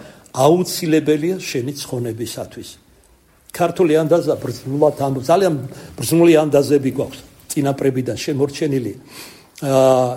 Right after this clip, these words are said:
კაცი იხრჩობოდა და ღმერთო მიშველეო, აძახა და ღმერთმა ჩამოზახა, ხელი გაანძრია და გადარჩებიო. უნდა ვიღვაწოთ, უნდა ვიშრომოთ. მოყვას,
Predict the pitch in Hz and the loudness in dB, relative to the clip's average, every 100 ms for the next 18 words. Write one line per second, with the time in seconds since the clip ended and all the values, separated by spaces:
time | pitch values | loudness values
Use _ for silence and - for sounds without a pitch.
0 | 127 170 190 196 175 151 143 - 170 170 | -6 -2 0 0 -2 0 -2 -2 -2 2
1 | 165 143 120 110 143 160 156 165 135 - | 2 2 0 0 2 2 0 -2 -2 -2
2 | 151 131 120 120 123 139 - - - - | -4 -4 -4 -4 -2 -2 -2 -8 -12 -4
3 | 165 196 208 - 165 151 143 135 - - | -2 -2 -6 -6 -4 -2 -2 -4 -6 -18
4 | - - - - 175 151 127 131 127 147 | -20 -20 -18 -6 -2 -2 -2 -6 -6 -4
5 | 156 147 175 180 175 196 _ - - 107 | -6 -6 -8 -8 -10 -18 _ -14 -12 -12
6 | - - 90 101 92 - _ _ _ _ | -12 -14 -14 -16 -20 -20 _ _ _ _
7 | _ _ _ _ _ _ _ _ _ - | _ _ _ _ _ _ _ _ _ -6
8 | 147 151 123 117 113 95 - - - 135 | 0 2 2 0 -2 -6 -8 -12 -10 -6
9 | 139 180 117 113 - 107 95 90 _ _ | -2 -2 -2 -6 -8 -12 -14 -18 _ _
10 | - _ - 151 - 220 | -20 _ 0 2 4 0